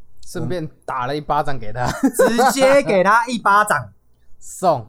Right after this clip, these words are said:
Speaker 2: 送。
Speaker 1: 然后呢？
Speaker 2: 这时候，我们就问他说，“请问你还要住这吗？” <laughs> 他们就开始默默的，哎，干，他们连对不起都没讲哦。爸爸妈妈两个人都没有讲对不起哦。
Speaker 1: 嗯。
Speaker 2: 这时候我就问他说，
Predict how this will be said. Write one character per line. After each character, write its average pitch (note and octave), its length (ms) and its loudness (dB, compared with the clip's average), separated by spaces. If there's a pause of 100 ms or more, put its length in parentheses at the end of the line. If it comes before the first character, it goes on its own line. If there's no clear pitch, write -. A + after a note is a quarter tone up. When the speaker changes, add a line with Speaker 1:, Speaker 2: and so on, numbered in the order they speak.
(160)
Speaker 2:
送。 D3+ 360 0 (460)
Speaker 1:
然 A#2+ 140 -12
后 C#3+ 60 -6
呢？ C#3 60 -6
Speaker 2:
这 F3+ 80 0
时 E3+ 80 0
候， E3 320 2 (760)
我 A#2+ 80 -16
们 B2 80 -10
就 D3 80 -8
问 D3+ 100 -6
他 C#3+ 140 -6
说 C#3+ 320 -12
，“请 - 120 -12
问 C3+ 80 -10
你 A#2 60 -12
还 A2+ 60 -14
要 A#2 80 -10
住 B2 140 -16
这 B2 180 -16
吗？” A#2 100 -18 (1600)
<laughs> G4 800 -6
他 G3+ 80 2
们 G#3+ 80 0
就 A3+ 140 0
开 G#3+ 140 -2
始 - 160 -6 (140)
默 G#3+ 180 -4
默 G#3 180 2
的， C#3 300 -4
哎， - 180 -14 (160)
干， B3+ 140 0
他 B3 80 0
们 B3 100 0
连 F#3+ 140 -2
对 A#3+ 180 0
不 A#3+ 80 -2
起 F#3 120 -6
都 G3+ 60 0
没 G3 140 -4
讲 D3+ 180 -2
哦。 A#2+ 220 -10 (960)
爸 G#3+ 180 0
爸 D#3 240 -2
妈 F3+ 240 0
妈 F#3 320 -2
两 C3+ 180 -10
个 C3+ 60 -12
人 C#3 100 -12
都 E3 120 -8
没 E3 80 -8
有 D#3+ 60 -4
讲 C#3+ 140 -12
对 D3 80 -10
不 D3 80 -14
起 A2+ 220 -18
哦。 - 60 -20 (180)
Speaker 1:
嗯。 G#2 240 -18 (400)
Speaker 2:
这 F#3 100 -6
时 E3+ 80 -4
候 F3 140 -4
我 B2+ 60 -8
就 D#3+ 100 -8
问 D#3+ 100 -10
他 D#3 140 -10
说， D#3 300 -12